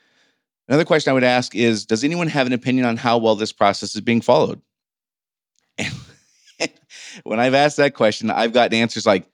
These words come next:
"We stopped, we all knew we stopped following this thing, like, two years ago. What are you talking about? We all knew we didn't do this, this way anymore." I, I literally have had that conversation where people, when I've asked, does anyone have an opinion on how well this process is being followed? And I've had people say, "We knew we stopped doing this two years ago. I don't know what you're talking about."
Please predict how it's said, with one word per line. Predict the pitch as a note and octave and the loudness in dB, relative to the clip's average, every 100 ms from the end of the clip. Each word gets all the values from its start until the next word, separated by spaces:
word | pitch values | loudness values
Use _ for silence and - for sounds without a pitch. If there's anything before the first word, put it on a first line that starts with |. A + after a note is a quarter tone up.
| _ | _
"We | G#2 B2+ | -6 -2
stopped, | - C#3 | 2 2
we | B2 | 2
all | C3+ D3+ | 2 2
knew | F3+ | 0
we | F3 | 0
stopped | C3 B2+ | 0 0
following | B2+ C3 C3 | 0 0 0
this | - | -2
thing, | C#3+ | -2
like, | C#3 C3 | -2 -2
two | F3 | -2
years | E3+ G3 | 0 -2
ago. | F#2 D#2+ | -4 -4
What | G#2+ | -2
are | |
you | D3 | 0
talking | D#3+ D#3 F2+ | 0 -2 -4
about? | D#2 - | -10 -4
We | A2+ | 2
all | C3+ D#3 | 4 4
knew | D#3 G3+ | 4 2
we | A#2 | 2
didn't | F#2 F2 | 0 -4
do | E2+ | -6
this, | D#2 E2 - | -4 -6 -4
this | F#2 F2 | -4 -4
way | F#2 | -2
anymore." | E2+ F2 F2 D2 _ _ _ - | -2 -4 -8 -12 _ _ _ -2
I, | B2 C#3 - _ _ _ _ - | 0 0 -4 _ _ _ _ -6
I | A2+ | -2
literally | A#2 C3+ C#3+ C#3 | 0 2 2 2
have | A#2 | 0
had | A2+ | 0
that | G#2+ | 0
conversation | G2+ G2 F#2+ G2 E2+ F2 E2+ - _ _ _ _ | 0 -2 -2 -4 -6 -8 -10 -14 _ _ _ _
where | G2+ G#2 | -4 -2
people, | G#2 B2 A#2+ A#2 F#2+ | -2 -2 0 0 2
when | G#2 | 2
I've | A2 | 4
asked, | A#2 F2 - - _ _ _ _ | 4 2 -4 -20 _ _ _ _
does | A#2 A#2 | -6 -2
anyone | D3 F3+ E3 | 0 2 2
have | C#3+ C#3 | 2 0
an | C3+ | 0
opinion | C3 B2+ A#2+ | 0 0 0
on | A2+ | 0
how | A2+ | 2
well | A#2 G#2 | 2 0
this | G#2 | 0
process | - G#2 G#2+ F#2+ | 2 2 0 -6
is | |
being | F#2+ F#2+ | -6 -4
followed? | G2 F#2 | 0 0
And | F#2 | 0
I've | G2 A2 | -2 -2
had | A#2 A#2 | -2 -2
people | G#2+ | -6
say, | - G#2 | -2 -2
"We | G#2 A#2 | 0 0
knew | A#2 D3 | 2 2
we | E3 C3 | 0 -2
stopped | A#2+ A2+ | 0 0
doing | A#2 A#2+ | 0 0
this | A2 | -2
two | A#2+ | -2
years | A#2 G#2+ | -2 -2
ago. | D2+ | -2
I | |
don't | F2+ | -2
know | G2 | -2
what | |
you're | F#2+ | 0
talking | G2+ F2+ E2 | 0 -2 -6
about." | D#2+ | -12